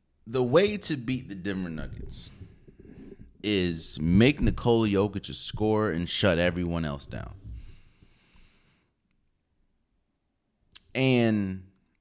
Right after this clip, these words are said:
that's proven, but if you look at the record in the postseason, when Nikola Jokic scores forty or more points, the Denver Nuggets are oh and three, including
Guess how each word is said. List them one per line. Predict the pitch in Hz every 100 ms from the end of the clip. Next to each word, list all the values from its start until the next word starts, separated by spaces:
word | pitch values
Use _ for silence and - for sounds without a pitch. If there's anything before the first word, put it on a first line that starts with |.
| _ _ _ _ _ _ -
that's | 104 151 - -
proven, | - - 214 247 107 113 131 - - - - - -
but | 127
if | 135
you | 127
look | 151 208
at | 185
the | 147
record | 110 127 131 120
in |
the | 110
postseason, | 95 - 117 - 92 87 78 82 98 - - - -
when | - 110
Nikola | 104 - 170 175
Jokic | 151 127 127 101
scores | - - 101 87 85
forty | - 127 139 131
or | 98
more | 98 87 85
points, | - 85 60 - - - _ _ _ -
the | 87
Denver | 80 110 110
Nuggets | 101 95 87 85 -
are | 82 -
oh | 87 85
and | 80
three, | - 50 - - _ - - - _ _ -
including | 107 104 - - 123 104 85 80